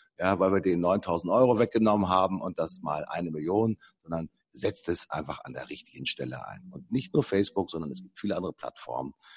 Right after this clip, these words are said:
die Stefan auch erwähnt hat, die unheimlich ertragreich bedient werden können. Also, ich bin raus, ich freue mich aufs nächste Mal. Ich sag Tschüss, euer Martin.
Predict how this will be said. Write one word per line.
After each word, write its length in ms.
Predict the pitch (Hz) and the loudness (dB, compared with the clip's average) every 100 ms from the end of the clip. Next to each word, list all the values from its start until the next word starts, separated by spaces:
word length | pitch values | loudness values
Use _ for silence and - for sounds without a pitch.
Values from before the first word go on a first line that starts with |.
| - - | -20 -14
die 60 | |
Stefan 220 | - 69 | -10 -8
auch 160 | 67 - | -8 -10
erwähnt 360 | - 69 71 78 | -8 -6 -6 -8
hat, 160 | 76 _ _ - | -12 _ _ -12
die 160 | 71 67 | -10 -8
unheimlich 440 | 104 110 87 80 - | -2 0 0 -4 -8
ertragreich 720 | - 67 65 - 64 69 - | -12 -8 -8 -8 -10 -10 -12
bedient 400 | - 69 64 - | -14 -12 -14 -14
werden 200 | - - | -20 -20
können. 240 | - 117 _ | -20 -20 _
Also, 460 | - 143 160 113 104 | 4 8 8 8 4
ich 300 | 147 175 - | 8 6 8
bin 200 | 156 151 | 8 8
raus, 380 | 127 135 143 139 | 8 8 8 8
ich 160 | 135 123 | 6 4
freue 220 | 107 131 | 6 6
mich 80 | 127 | 6
aufs 160 | 107 | 6
nächste 240 | 113 113 110 | 6 6 6
Mal. 200 | 107 98 | 6 6
Ich 60 | |
sag 220 | 85 76 - - | 2 0 -6 -16
Tschüss, 400 | - 67 - - _ _ | -8 -4 -4 -6 _ _
euer 180 | 50 50 | -14 -10
Martin. 420 | 57 - - - | -8 -8 -10 -18